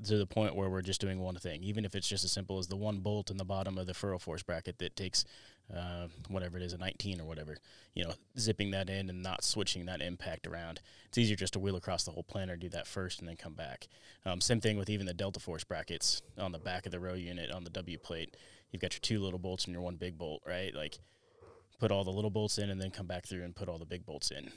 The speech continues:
Stuff like that that seems simple, but, I mean, it just didn't, we don't have guys using multiple tool, tools or have one guy do one job and then the other guy follow him and do something, t-, co-, you know, related to that but different.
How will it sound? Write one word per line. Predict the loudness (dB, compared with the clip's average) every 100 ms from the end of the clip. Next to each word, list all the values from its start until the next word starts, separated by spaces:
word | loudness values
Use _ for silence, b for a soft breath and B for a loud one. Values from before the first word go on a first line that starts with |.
| -14 -2
Stuff | 6 8 8
like | 4 4
that | 2 4 2
that | 2
seems | 2 6
simple, | 6 6 2 -2
but, | -2 -4 -4 B B -12
I | -6
mean, | -4
it | -4
just | 0 0 2 -2 b b b b b _ -20 2
didn't, | 4 4 2 -4 -10 -6
we | 4 6
don't | 6
have | 6
guys | 4 4 4
using | 2 0 0
multiple | 2 2 0 -2
tool, | 0 0 -2 2
tools | 4 6 4
or | 0
have | -2 2
one | 2
guy | 4 4
do | 4 0
one | 0 0
job | 2 0
and | 0
then | -4
the | -4
other | -4
guy | -4
follow | -2 -2 -2 -2
him | -6
and |
do | 0
something, | 2 0 -4 -10
t-, | -10 -18 _ -20 -20 -6
co-, | -4
you | -2
know, | -2 -2 -2
related | 4 8 6 4
to | -2
that | 0 0
but | -4 -2
different. | -4 -2 -10